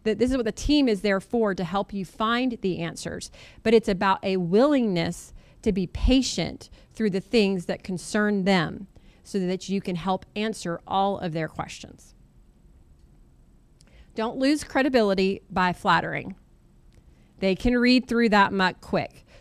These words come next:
So kinda going back to the C C C,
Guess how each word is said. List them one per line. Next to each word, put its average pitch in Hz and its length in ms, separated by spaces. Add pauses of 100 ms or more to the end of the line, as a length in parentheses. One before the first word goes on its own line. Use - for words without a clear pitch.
So 190 260
kinda 226 240
going 220 260
back 208 280
to 196 100
the 185 100
C 214 240
C 202 260
C, 190 500